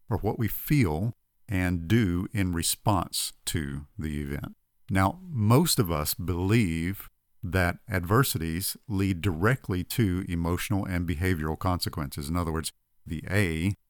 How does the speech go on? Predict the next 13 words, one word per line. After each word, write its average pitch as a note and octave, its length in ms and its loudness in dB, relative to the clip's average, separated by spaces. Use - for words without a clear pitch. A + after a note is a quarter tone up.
leads E2 760 -2
to G2 140 -4
the D#2+ 100 -4
C. F2 380 2
When F2 180 -4
something E2+ 360 -2
good B2+ 200 8
happens, G#2 420 4
we F2 100 0
experience F2 500 -4
a - 20 -12
positive G#2+ 480 0
emotion. D2 460 -6